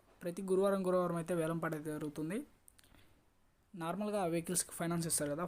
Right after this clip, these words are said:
ఫైనాన్స్ ఇచ్చిన తర్వాత ఫైనాన్స్ కట్టకపోతే గుంజుకొస్తారు కదా, అట్లా గుంజుకొచ్చి యాడ్లు అయితే పెట్టారు. యాడ్లో పెట్టిన తర్వాత ఓనర్కి అయితే టైమ్ అయితే ఇస్తారు, కొంచెం టైము. టైమ్ దాటిన తర్వాత వీటిని వేలంపాటలు అయితే అమ్మేస్తారనమాట ఆటో మాల్ వాళ్ళు. అట్లా తీసుకొచ్చిన వెహికల్స్ ఇవన్నీ.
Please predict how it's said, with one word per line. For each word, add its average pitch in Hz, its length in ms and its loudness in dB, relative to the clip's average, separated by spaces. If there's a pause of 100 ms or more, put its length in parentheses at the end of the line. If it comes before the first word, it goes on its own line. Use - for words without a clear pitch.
ఫైనాన్స్ 165 360 0
ఇచ్చిన 160 240 -4
తర్వాత 151 280 -2
ఫైనాన్స్ 151 320 2
కట్టకపోతే 151 380 -6 (100)
గుంజుకొస్తారు 151 520 0
కదా, 170 180 -2
అట్లా 165 120 -2 (120)
గుంజుకొచ్చి 175 560 0
యాడ్లు 151 260 2
అయితే 147 180 -2
పెట్టారు. 160 320 0 (140)
యాడ్లో 160 260 4
పెట్టిన 156 300 0
తర్వాత 147 240 0 (160)
ఓనర్కి 151 340 2
అయితే 180 160 -6 (220)
టైమ్ 151 180 2
అయితే 151 220 -4
ఇస్తారు, 156 220 0 (100)
కొంచెం 143 240 -2 (100)
టైము. 156 240 0 (540)
టైమ్ 196 180 6 (100)
దాటిన 185 320 6
తర్వాత 175 280 4 (600)
వీటిని 160 300 -2
వేలంపాటలు 160 500 0
అయితే 147 220 -4
అమ్మేస్తారనమాట 143 720 2 (520)
ఆటో 160 220 -4
మాల్ 147 220 0
వాళ్ళు. 160 200 0 (540)
అట్లా 170 240 0
తీసుకొచ్చిన 190 460 0 (100)
వెహికల్స్ 160 380 0
ఇవన్నీ. 151 280 2